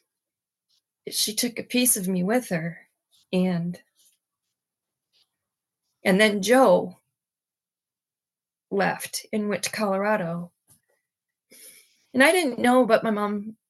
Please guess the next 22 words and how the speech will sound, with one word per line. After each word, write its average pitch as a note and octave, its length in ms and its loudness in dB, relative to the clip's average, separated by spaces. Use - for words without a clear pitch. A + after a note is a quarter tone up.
told G#3 260 0
Joe G3 240 0
that F#3+ 200 -2
he G#3 200 -6
better F3+ 320 -2
leave E3+ 360 -6
and F#3+ 120 -8
he F#3+ 60 -8
better F#3 200 -2
not F#3 220 -4
ever F3 160 -4
come F3+ 180 -6
back F3 220 -4
to F3+ 120 -4
Alaska. E3+ 560 -4
What F#3+ 140 -2
he B3 120 -2
did, G3 200 0
I F#3+ 60 -2
have F#3 160 0
no E3+ 160 -2
idea. D#3 500 -10